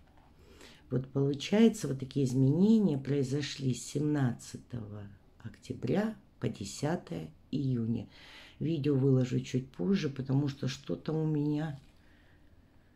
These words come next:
много всяких собралось новостей. Ну вот, вот такая прелесть. Девочки, мальчики, у кого нет сапфира,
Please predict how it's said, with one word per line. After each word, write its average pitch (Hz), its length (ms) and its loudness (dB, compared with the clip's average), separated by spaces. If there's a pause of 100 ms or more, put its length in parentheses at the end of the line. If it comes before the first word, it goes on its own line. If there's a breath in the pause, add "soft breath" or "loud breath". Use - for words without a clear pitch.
(500 soft breath)
много 190 380 4
всяких 185 680 2 (640 loud breath)
собралось 143 800 -4
новостей. 139 880 -2 (1300 soft breath)
Ну 214 180 6
вот, 160 380 4
вот 160 300 -2
такая 175 720 2 (160)
прелесть. 151 800 0 (220)
Девочки, 190 500 4
мальчики, 170 580 2
у 160 100 2
кого 180 300 4
нет 180 260 6
сапфира, - 760 0